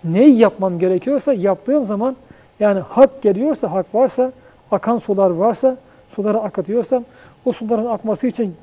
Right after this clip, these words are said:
gerekli olan, e, vadileri, dereleri, su yataklarını aynı şekilde ayarlıyorsam veya akan sulara gelen vahiy sağanağına kalbimi,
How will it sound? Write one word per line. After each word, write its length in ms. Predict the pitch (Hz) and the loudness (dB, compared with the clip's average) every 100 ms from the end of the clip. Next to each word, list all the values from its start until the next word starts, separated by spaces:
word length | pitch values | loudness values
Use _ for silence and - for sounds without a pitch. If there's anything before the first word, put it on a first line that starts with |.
| - | 0
gerekli 440 | 202 208 208 269 | 4 4 6 6
olan, 180 | 226 185 - - _ _ _ _ _ _ _ - | 8 6 -2 -20 _ _ _ _ _ _ _ -6
e, 240 | 185 170 156 | -2 -2 2
vadileri, 600 | 180 185 185 180 190 180 | 8 8 6 4 4 4
dereleri, 500 | 196 196 190 190 185 - - - | 6 6 6 4 2 -4 -16 -20
su 180 | - 262 | 0 6
yataklarını 600 | 269 196 175 180 160 180 208 | 6 6 2 0 -2 -2 -4
aynı 200 | 202 180 | -4 -2
şekilde 460 | 185 180 160 175 - | -4 -4 -4 -6 -2
ayarlıyorsam 580 | 185 180 180 247 - 247 - - - _ 214 | -2 -2 0 -2 -2 -6 -8 -20 -20 _ 2
veya 160 | 220 220 | 2 2
akan 260 | 202 247 269 | 0 2 0
sulara 360 | 226 202 208 | 0 2 2
gelen 400 | 185 202 214 196 | 4 2 2 0
vahiy 240 | 202 185 285 | 0 0 0
sağanağına 640 | 214 190 185 175 170 147 - - - _ | 2 2 2 0 -2 -6 -12 -20 -20 _
kalbimi, 580 | - 208 185 214 214 | 8 8 8 2 2